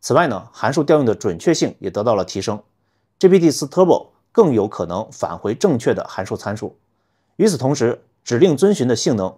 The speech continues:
得到了提升，并且支持了json模式。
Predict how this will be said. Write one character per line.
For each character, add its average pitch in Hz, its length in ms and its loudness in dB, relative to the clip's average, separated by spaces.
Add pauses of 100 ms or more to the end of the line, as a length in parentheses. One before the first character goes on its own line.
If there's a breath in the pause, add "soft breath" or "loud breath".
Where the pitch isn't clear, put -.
得 95 120 -2
到 113 140 4
了 101 80 -2
提 - 160 -8
升， 120 300 -2
并 120 120 -4
且 90 200 -6
支 - 180 -6
持 - 160 -6
了 104 220 -2
json 156 240 0
模 85 180 -8
式。 - 260 -10